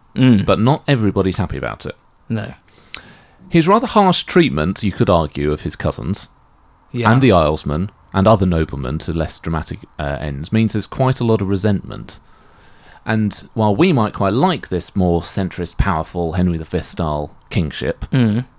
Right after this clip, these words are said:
Speaker 2: they're used to a more compliant, you know, one of the gang noble.
Speaker 1: It's more of, like, a federalist
Speaker 2: Mm.
Speaker 1: structure.
Speaker 2: And it's almost tyrannical in their eyes.
Speaker 1: Right.
Speaker 2: James is just doing what he wants and forcing them to acquiesce.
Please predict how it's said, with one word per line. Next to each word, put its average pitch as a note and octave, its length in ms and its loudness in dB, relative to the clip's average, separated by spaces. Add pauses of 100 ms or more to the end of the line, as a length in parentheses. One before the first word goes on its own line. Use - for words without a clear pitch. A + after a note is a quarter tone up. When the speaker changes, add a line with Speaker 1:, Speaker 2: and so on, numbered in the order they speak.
Speaker 2:
they're C3+ 120 6
used A2 420 4
to F#2+ 100 2
a F2+ 40 4
more F#2 220 4
compliant, F#2 920 0
you G2+ 120 -2
know, D#2+ 200 -4
one F2+ 220 -4
of E2+ 100 -6
the E2+ 160 -4 (180)
gang D#2+ 540 -2
noble. F2 500 2 (300)
Speaker 1:
It's - 160 -4
more A3 240 6
of, D#3+ 80 0
like, D#3+ 220 4
a B2 100 2 (520)
federalist C3+ 1000 0 (220)
Speaker 2:
Mm. A#2 200 6
Speaker 1:
structure. F2 580 2
Speaker 2:
And A2+ 120 4
it's - 120 -2
almost A#2+ 300 2
tyrannical A2+ 680 -2
in D#2 100 -6
their C2+ 240 -4
eyes. B1+ 340 -8
Speaker 1:
Right. A2+ 320 -6 (440)
Speaker 2:
James G#2+ 280 2
is F2+ 60 -6
just - 200 -6
doing F#2 200 2
what E2+ 120 0
he F2 80 0
wants E2+ 280 -2
and F2 100 -8
forcing D#2+ 420 -4
them D#2 200 -4
to E2+ 100 -6
acquiesce. E2 680 -6